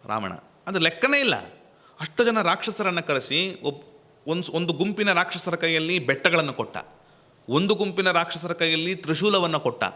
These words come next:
ಒಂದು ಗುಂಪಿನ ರಾಕ್ಷಸರ ಕೈಯಲ್ಲಿ, ಗುಂಪು ಗುಂಪದು, ಸಾವಿರಾರು ಜನ ಗುಂಪು, ಆ ಗುಂಪಿನ ಕೈ ಖಡ್ಗವನ್ನು ಕೊಟ್ಟ, ಈಟಿಯನ್ನು ಕೊಟ್ಟ.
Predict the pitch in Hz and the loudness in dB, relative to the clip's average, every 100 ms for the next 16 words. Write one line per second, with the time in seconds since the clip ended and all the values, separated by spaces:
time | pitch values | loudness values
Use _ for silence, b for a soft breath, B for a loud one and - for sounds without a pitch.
0 | - b b b 117 147 196 180 196 190 | -10 b b b 0 2 2 0 0 2
1 | 202 175 170 175 175 170 160 160 165 190 | 2 2 -2 -6 -6 -2 0 0 0 0
2 | 185 135 233 208 180 240 254 180 110 - | 0 -2 -2 -2 -2 2 2 4 0 -4
3 | - - - 175 233 240 220 220 196 196 | -18 -12 0 4 4 4 2 0 -4 -6
4 | 175 - - b b - 147 208 208 196 | -8 -12 -16 b b 0 2 2 0 -2
5 | 202 190 190 - 165 190 202 175 165 151 | -4 -4 -6 -2 0 2 2 0 -4 -4
6 | - 101 135 196 220 233 196 185 165 - | -2 -4 0 0 2 2 0 -4 -4 -2